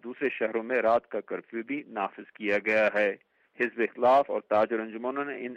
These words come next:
اقدامات کو مقامی آبادی کا کافی حیات تنگ کرنے سے تعبیر کرتے ہوئے کہا ہے کہ اس کا مقصد انہیں تحریک مزاحمت اور ایجیٹیشن کو ختم کرنے کے لیے اور حکومت کے سامنے گھٹنے ٹیکنے کے لیے آمادہ کرنے کے لیے کیا جا رہا ہے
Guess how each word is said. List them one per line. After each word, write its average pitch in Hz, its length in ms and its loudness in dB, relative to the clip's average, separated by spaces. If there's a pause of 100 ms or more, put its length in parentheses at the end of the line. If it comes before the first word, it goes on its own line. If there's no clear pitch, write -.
اقدامات 110 580 0
کو 120 140 -6
مقامی 104 500 -2
آبادی 117 440 2
کا 120 240 0
کافی 98 380 0
حیات 110 480 2
تنگ 131 240 -4
کرنے 101 340 -2 (260)
سے 117 80 -2
تعبیر 113 440 0
کرتے 95 340 -4
ہوئے 98 340 -4
کہا 110 320 0
ہے 147 120 4
کہ 123 100 -10
اس - 120 -14
کا 95 160 -10
مقصد 175 460 -2 (280)
انہیں 123 180 -2
تحریک 113 480 -2
مزاحمت 120 540 0
اور 113 160 -4
ایجیٹیشن 113 560 -8
کو 135 180 -2
ختم 147 280 -8
کرنے 95 320 -8
کے 101 160 -10
لیے 131 280 -2 (360)
اور 123 160 4
حکومت 156 400 -2
کے 131 120 -6 (100)
سامنے 101 400 0 (220)
گھٹنے 139 280 -2
ٹیکنے 117 400 -4
کے 127 80 -8
لیے 110 200 -4 (160)
آمادہ 110 400 2
کرنے 104 280 -6
کے 104 160 -12
لیے 104 280 -4
کیا 104 320 -2
جا 98 200 0
رہا 101 260 2
ہے 104 220 2